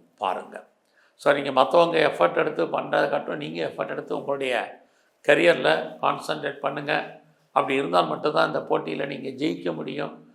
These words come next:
இல்லைன்னா ஏதோ ஒரு விதத்துல வேலையில நிறைய ஸ்ட்ரகிளை சந்திப்பதற்கான வாய்ப்பு இந்த மாதம் இருக்கு. So, இந்த மாதத்துல பிசினஸ் எப்படி இருக்குன்னு பார்க்குறோம். உங்களுடைய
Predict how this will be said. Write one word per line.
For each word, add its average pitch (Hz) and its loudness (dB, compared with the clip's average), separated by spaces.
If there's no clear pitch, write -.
இல்லைன்னா 170 0
ஏதோ 160 4
ஒரு 160 4
விதத்துல 147 0
வேலையில 139 0
நிறைய 143 4
ஸ்ட்ரகிளை 160 2
சந்திப்பதற்கான 143 -4
வாய்ப்பு 131 -6
இந்த 120 -8
மாதம் 117 -6
இருக்கு. - -20
So, 151 0
இந்த 165 0
மாதத்துல 151 2
பிசினஸ் 135 -6
எப்படி 139 0
இருக்குன்னு 147 -2
பார்க்குறோம். 143 -4
உங்களுடைய 175 4